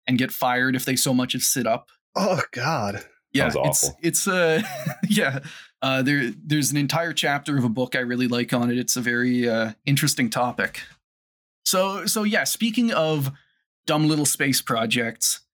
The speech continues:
Speaker 1: um, this is our, this is part two of our series on Project Vanguard,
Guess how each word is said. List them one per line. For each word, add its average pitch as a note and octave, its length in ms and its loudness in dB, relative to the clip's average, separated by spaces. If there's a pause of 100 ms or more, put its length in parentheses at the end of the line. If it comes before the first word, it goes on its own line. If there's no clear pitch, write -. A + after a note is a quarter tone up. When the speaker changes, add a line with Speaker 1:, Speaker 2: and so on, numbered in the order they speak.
(180)
Speaker 1:
um, B2 440 2
this E3+ 380 0
is D3 440 0
our, C3 460 0
this D3 160 0
is C#3+ 80 -4
part F3 260 -4
two D#3 300 2
of C3+ 100 -2
our C3 140 2
series C3 420 0
on B2 180 0
Project B2 440 -2
Vanguard, A#2 580 0